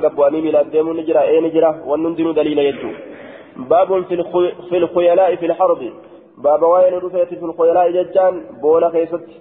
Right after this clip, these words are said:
في الحرب لولا كيست. في الخيلاء بونا كيست في الحرب لولا كيست ججا. يرون لمبونو. حدثنا مسلم بن إبراهيم وموسى بن إسماعيل المعنى واحد.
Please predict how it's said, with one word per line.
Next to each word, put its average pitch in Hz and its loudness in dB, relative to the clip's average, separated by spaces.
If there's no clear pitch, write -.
في 147 -4
الحرب 170 2
لولا 165 0
كيست. 156 -4
في - -10
الخيلاء 180 0
بونا 175 0
كيست 170 -10
في 170 -8
الحرب 165 -2
لولا 170 2
كيست 160 -2
ججا. 160 -2
يرون 139 0
لمبونو. 156 0
حدثنا 175 2
مسلم 175 -8
بن 180 -4
إبراهيم 175 0
وموسى 180 0
بن 180 -8
إسماعيل 170 0
المعنى 170 0
واحد. 170 -2